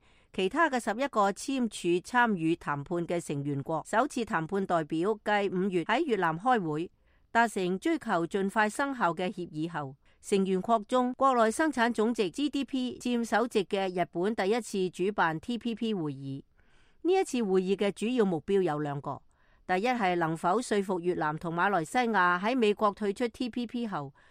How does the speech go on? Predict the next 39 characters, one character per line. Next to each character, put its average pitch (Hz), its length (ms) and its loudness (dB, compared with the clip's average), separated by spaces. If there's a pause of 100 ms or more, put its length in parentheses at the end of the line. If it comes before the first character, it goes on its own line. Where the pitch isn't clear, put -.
(180)
盡 233 200 2
量 220 180 4
靠 247 220 4
攏 220 300 4
原 175 200 0
嚟 170 140 2
已 185 160 -4
經 302 180 0
達 196 200 2
成 151 260 -4
嘅 196 180 2
高 269 240 -4
層 156 260 -6
次 180 360 -4
自 175 160 -8
由 160 140 0
貿 156 220 -2
易 156 200 -6
目 151 200 -8
標； 160 220 -4 (460)
第 196 60 0
二 202 60 2
係 190 320 0
點 196 180 0
樣 233 140 4
修 247 240 2
訂 180 300 0
原 165 180 0
嚟 160 140 -2
達 180 200 0
成 156 220 -4
嘅 185 160 -4
協 190 300 -6
定， 156 320 -6 (360)
以 254 160 -2
利 233 180 4
於 302 100 2
美 233 220 6
國 214 280 6